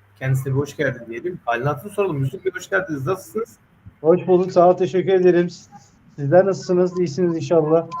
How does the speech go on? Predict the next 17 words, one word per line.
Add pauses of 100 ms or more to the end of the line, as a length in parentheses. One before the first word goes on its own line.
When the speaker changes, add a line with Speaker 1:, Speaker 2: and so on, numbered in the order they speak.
(360)
Speaker 2:
Bize
zaman
Speaker 1:
İyiyiz,
çok
Speaker 2:
ayıran,
Speaker 1:
şükür.
Speaker 2:
e,
bizlere
de,
herkese
iyi
akşamlar
diliyorum. (880)
Speaker 1:
Eyvallah.
Çok
sağ
olasın.